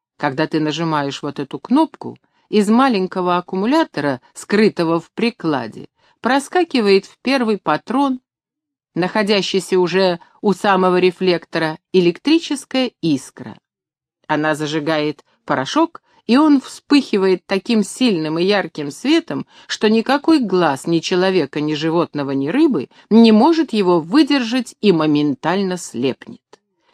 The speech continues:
Небольших животных этот свет может и убить на месте, а для более крупных и опасных имеется еще нижнее дуло.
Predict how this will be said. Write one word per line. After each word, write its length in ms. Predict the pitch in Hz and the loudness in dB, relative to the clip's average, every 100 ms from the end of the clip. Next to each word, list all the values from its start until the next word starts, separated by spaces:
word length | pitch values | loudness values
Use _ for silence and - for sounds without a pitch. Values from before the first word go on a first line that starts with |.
| - | -6
Небольших 540 | 160 160 175 - 226 | -2 0 0 0 -2
животных 500 | 185 196 208 202 190 | -2 0 -2 -2 -6
этот 260 | 190 - 180 | -6 -6 -8
свет 300 | - 190 185 | -2 -2 -2
может 420 | 165 180 190 175 _ _ | -2 -2 -4 -10 _ _
и 140 | - 202 | 2 6
убить 420 | 185 131 175 - | 6 4 0 0
на 200 | 233 233 | 0 2
месте, 540 | 202 147 - - - - _ _ - | 0 -2 -6 -16 -18 -20 _ _ -6
а 100 | 175 | -2
для 180 | 185 | 0
более 380 | 220 269 262 262 | 0 2 2 2
крупных 540 | 240 262 262 240 247 247 | 0 -2 -2 -2 -2 -2
и 40 | |
опасных 720 | 240 240 339 330 165 147 _ _ | -4 0 -2 -2 -8 -12 _ _
имеется 600 | 220 233 339 339 - - | -2 2 4 4 2 -4
еще 500 | 214 175 - 208 254 _ _ | -4 -4 -2 0 0 _ _
нижнее 720 | - 196 202 175 147 151 147 | 2 6 8 6 4 0 -2
дуло. 520 | 147 135 147 131 123 | -4 -2 -2 -2 -6